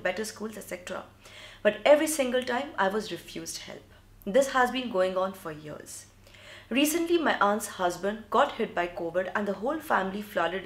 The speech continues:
in to help them with money. My parents shelled out lakhs for his treatment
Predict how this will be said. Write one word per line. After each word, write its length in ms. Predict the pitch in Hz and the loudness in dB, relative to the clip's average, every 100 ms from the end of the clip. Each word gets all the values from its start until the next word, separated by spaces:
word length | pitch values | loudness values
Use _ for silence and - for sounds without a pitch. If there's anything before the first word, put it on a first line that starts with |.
| 165 | -8
in 60 | 175 | -8
to 140 | 196 190 | -10 -6
help 200 | 196 214 - | -6 -4 -4
them 160 | 170 170 | -4 -6
with 160 | 170 | -10
money. 360 | - 143 - - - - - - - - | -12 -12 -14 -18 -20 -20 -20 -20 -20 -4
My 180 | 247 262 262 | 2 6 10
parents 380 | 285 339 339 - - - | 10 8 0 -4 0 4
shelled 260 | 220 226 | 6 4
out 220 | 226 - 170 | 0 -4 -2
lakhs 320 | 175 190 - | 0 -2 -4
for 140 | 196 | -4
his 160 | 190 190 | -4 -6
treatment 580 | 175 160 156 151 - | -8 -8 -10 -10 -14